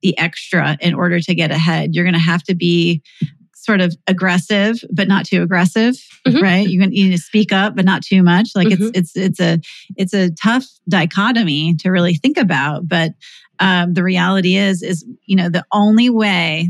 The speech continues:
Speaker 1: that this is, that we're gonna become a less sexist world is A, by talking about it, and then B, turning that five percent of women in the top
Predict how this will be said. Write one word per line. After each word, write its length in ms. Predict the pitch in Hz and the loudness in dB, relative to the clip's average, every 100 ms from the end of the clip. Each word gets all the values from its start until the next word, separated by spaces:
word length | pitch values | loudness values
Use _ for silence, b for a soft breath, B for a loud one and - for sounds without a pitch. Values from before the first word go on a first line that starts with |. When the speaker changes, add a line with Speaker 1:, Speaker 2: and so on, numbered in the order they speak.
| 180 | -4
Speaker 1:
that 280 | 156 151 139 - | -4 -2 -4 -4
this 320 | 175 165 - | -2 -2 -2
is, 200 | 165 - _ _ _ - | -6 -6 _ _ _ -10
that 260 | 156 - - _ | -8 -8 -10 _
we're 120 | 180 180 | -2 0
gonna 160 | 185 | 2
become 260 | 175 175 185 | 2 0 -2
a 60 | 165 | 0
less 260 | 160 165 | -2 -2
sexist 360 | 185 180 202 - | -4 -4 -6 -4
world 200 | 185 165 | -4 -2
is 120 | 160 - | -6 -4
A, 140 | 170 | -4
by 160 | 170 196 | -2 -2
talking 360 | 185 175 175 | -2 -4 -4
about 260 | 170 160 180 | -2 -2 -2
it, 160 | 180 - | -2 -2
and 120 | 175 | 0
then 140 | 190 190 | 2 2
B, 460 | 214 269 240 220 b b b b - | 0 0 0 -2 b b b b -6
turning 260 | 214 220 233 | 0 2 4
that 200 | 185 - | 2 -2
five 280 | - 185 185 - | -2 -2 -2 0
percent 640 | 196 - 226 262 196 - | 0 2 2 4 2 2
of 140 | 180 180 | 0 2
women 460 | 208 254 185 175 | 2 4 4 2
in 200 | 175 180 | 0 2
the 220 | 180 175 175 | 2 2 0
top 300 | - 180 180 | 0 0 0